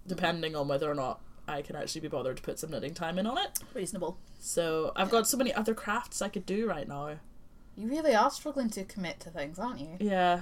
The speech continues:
Speaker 2: I'm like, I'll do a little bit of cross
Speaker 1: Yeah.
Speaker 2: stitch, I'll do a little bit of model painting, do a little bit
Speaker 1: Mm-hmm.
Speaker 2: of, like,
Speaker 1: Spreading that craft around.
Speaker 2: Yep. So I think I'm just having that
Speaker 1: Yeah.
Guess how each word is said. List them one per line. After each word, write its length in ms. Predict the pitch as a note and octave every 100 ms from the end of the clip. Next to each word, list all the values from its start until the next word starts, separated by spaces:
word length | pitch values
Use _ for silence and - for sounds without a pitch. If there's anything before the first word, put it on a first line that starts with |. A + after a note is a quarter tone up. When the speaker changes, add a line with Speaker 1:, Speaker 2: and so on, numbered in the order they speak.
| -
Speaker 2:
I'm 120 | G#3
like, 320 | G3 F#3 F3+ -
I'll 60 | F3+
do 160 | F3+
a 20 | E3+
little 200 | F3 F3+
bit 140 | F#3
of 80 | -
cross 360 | C4+ D4 G#3+ -
Speaker 1:
Yeah. 380 | D#4+ D#4 D4+ C#4+
Speaker 2:
stitch, 100 | C4+
I'll 100 | G#3
do 140 | F#3
a 60 | F3
little 220 | F3+ F3
bit 120 | F3+
of 120 | E3+ E3+
model 380 | G#3 B3 A#3+
painting, 1080 | A3+ B3+ A3 G#3+ A#3 A3 G#3+ G#3 G3+ G3+ G#3+ - - -
do 160 | - G#3+
a 20 | F3+
little 320 | F3+ F3 F3+
bit 340 | F#3+ F#3 F3
Speaker 1:
Mm-hmm. 100 | F3+
Speaker 2:
of, 240 | E3+ E3 F3+
like, 140 | E3
Speaker 1:
Spreading 460 | D#3+ D#3+ D#3 G#3 G3+
that 160 | G3
craft 300 | - E3 -
around. 560 | F#3 E3+ E3 E3 D3+ -
Speaker 2:
Yep. 340 | G3 F#3 F3+ - - - - -
So 640 | - G3 F3+ F3 F3+ F#3 - - - - - - - - - - - - -
I 60 | F#3
think 220 | F#3 F3
I'm 100 | F3+
just 280 | F3 F3 -
having 320 | E3+ E3+ E3 E3
that 160 | D#3
Speaker 1:
Yeah. 220 | D#3+ -